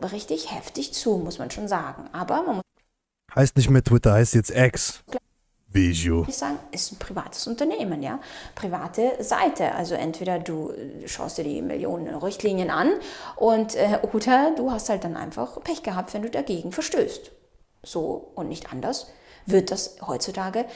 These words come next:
Speaker 1: gehandhabt. Und wenn man sich keine Alternativen sucht, wie zum Beispiel meine eigene Plattform, ich sag's ja immer wieder, meinopinio punkt com, weil eben so viele gesagt haben, ja, das wird eh nichts, aber doch, es ist jetzt ein halbes Jahr her und es sind so viele Mitglieder, es sind so viel Austausch,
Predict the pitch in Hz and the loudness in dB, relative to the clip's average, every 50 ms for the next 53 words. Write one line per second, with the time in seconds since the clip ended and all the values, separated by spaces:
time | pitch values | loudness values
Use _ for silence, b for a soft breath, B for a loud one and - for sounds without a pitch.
0 | B B B 285 277 - 262 262 254 - - - - - - - - B B B | B B B 0 0 2 2 2 2 0 -2 -4 -4 -4 -8 -14 -16 B B B
1 | B B 202 208 170 190 202 214 240 247 220 - - 220 196 180 151 165 180 180 | B B -2 0 2 2 4 4 4 2 2 0 -2 -2 -2 0 0 -2 -2 -4
2 | 160 151 165 - - 165 175 180 208 233 233 233 285 - 381 - - - - - | -6 -6 -6 -6 -6 -6 -4 -4 -2 -2 -2 0 0 -2 -2 -2 -6 -10 -16 -16
3 | _ - 190 202 - 190 175 170 165 165 - - - 381 - - - - 175 175 | _ -8 -6 -4 -2 -2 -2 -2 -4 -4 -4 -4 -2 -2 -2 -2 -2 -4 -4 -4
4 | 180 185 - 208 190 - - - 311 359 285 - - 165 - - 165 - - 185 | -4 -2 -2 -4 -4 -4 -4 -4 -2 -2 -2 -2 -4 -4 -4 -4 -4 -2 0 0
5 | 175 175 185 196 - - - - - 190 170 175 160 165 - - 233 254 254 220 | 0 0 0 0 0 0 0 -2 0 0 2 2 0 0 -2 -2 0 0 0 0
6 | 185 - 175 170 170 - 190 233 294 - B B B B B - 208 302 339 339 | 0 -2 -4 -6 -4 -4 -4 -4 -4 -6 B B B B B 6 8 8 8 8
7 | 311 285 285 285 302 285 269 214 214 226 240 269 - - 208 196 190 208 262 302 | 8 8 8 6 6 4 4 4 4 2 2 2 0 -2 -2 -2 0 0 0 0
8 | 285 277 277 240 185 - 196 190 - 240 269 269 269 269 269 - B B B B | 0 0 0 -2 -2 -4 -6 -6 -2 -2 0 0 0 0 -2 -4 B B B B
9 | B 262 294 294 302 302 302 B B B B - - - 539 - - - - - | B 8 10 10 10 10 8 B B B B 6 8 8 10 8 8 6 2 -4
10 | - - - - - - 370 320 - 196 190 - 226 294 339 330 320 - 233 190 | 0 0 2 2 2 2 2 2 0 0 0 2 4 4 4 4 2 0 -2 -2
11 | 175 190 180 185 190 196 - 170 185 190 - 202 190 185 220 240 285 285 - 269 | -2 0 0 0 0 -2 -2 -4 -4 -4 -4 -4 -4 -2 -2 -2 0 0 0 2
12 | 262 254 208 180 180 - - 170 170 165 160 170 175 180 - 185 - 180 185 - | 2 2 2 0 -2 -4 -6 -6 -4 -2 -2 -2 -2 -2 -4 -4 -6 -6 -6 -6
13 | 214 220 - 247 240 233 233 - - 170 196 214 - - - 165 156 165 196 - | -6 -6 -4 -4 -2 -2 -2 -2 -2 -2 -2 -2 -2 -2 -2 -2 0 0 -2 -4